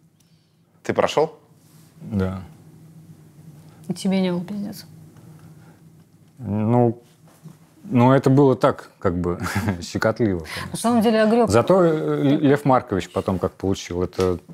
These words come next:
Speaker 1: Издатель Псковской губернии, политик Лев Шлосберг, на которого нападение потом было
Speaker 3: Да, ему
Speaker 1: совершено,
Speaker 3: стук-, его
Speaker 1: сотрясение мозга, краткосрочная потеря памяти.
Speaker 3: Его стукнули по голове, он лишился сознания, его увезли на скорой в больничку.
Speaker 1: А зачем вы это делаете?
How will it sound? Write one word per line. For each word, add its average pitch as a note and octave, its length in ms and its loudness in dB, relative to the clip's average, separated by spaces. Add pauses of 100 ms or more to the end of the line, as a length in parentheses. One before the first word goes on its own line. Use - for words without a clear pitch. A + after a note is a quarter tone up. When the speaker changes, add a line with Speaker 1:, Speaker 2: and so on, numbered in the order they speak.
(100)
Speaker 1:
Издатель A#2 540 0
Псковской - 460 -4
губернии, D3 440 0
политик G#2+ 500 -2
Лев G2 140 -2
Шлосберг, C#3+ 480 -2
на G2 80 -6
которого A2 240 0
нападение G2 520 0
потом - 260 -12
было F#3 240 0
Speaker 3:
Да, F3 60 0
ему F#3 160 0
Speaker 1:
совершено, A3+ 340 2
Speaker 3:
стук-, A#3 140 0
его G#3+ 100 0
Speaker 1:
сотрясение A2 380 2
мозга, B2+ 340 2
краткосрочная G2+ 640 -4
потеря F2+ 300 -4
памяти. D#2+ 400 -8 (100)
Speaker 3:
Его F#3 220 -2
стукнули F#3 420 -4
по F#3 120 -6
голове, F#3 440 2
он F#3 220 2
лишился E3+ 360 -2
сознания, F#3+ 460 0
его E3+ 140 -2
увезли E3+ 520 -2
на E3 180 -2
скорой E3+ 300 -6
в - 20 -6
больничку. E3+ 440 -4 (760)
Speaker 1:
А A2+ 120 2
зачем C3+ 320 2
вы G#2+ 60 4
это G2 140 -2
делаете? F2 420 -4